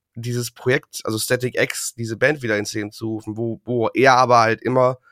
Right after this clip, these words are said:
Songwriter, kreativer Kopf und allem drumherum hinter war. Er hat wirklich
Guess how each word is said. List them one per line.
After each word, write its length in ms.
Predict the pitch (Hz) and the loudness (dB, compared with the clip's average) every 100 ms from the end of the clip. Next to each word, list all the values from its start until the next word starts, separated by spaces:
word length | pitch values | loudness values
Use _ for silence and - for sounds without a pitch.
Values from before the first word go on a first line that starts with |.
| _ _ - | _ _ -4
Songwriter, 840 | - 120 123 117 117 117 110 107 | 2 4 6 4 4 2 2 0
kreativer 500 | - 120 117 - 113 | -2 0 0 0 -2
Kopf 420 | 113 131 120 - - | 0 0 -2 -6 -8
und 220 | 113 - | -8 -2
allem 220 | 113 113 | 0 0
drumherum 420 | 107 107 104 110 110 | 0 -2 -2 -2 -2
hinter 200 | 117 98 | -2 -2
war. 120 | 95 | 0
Er 80 | 107 | 0
hat 100 | 107 | -2
wirklich 280 | 123 117 | -6 -8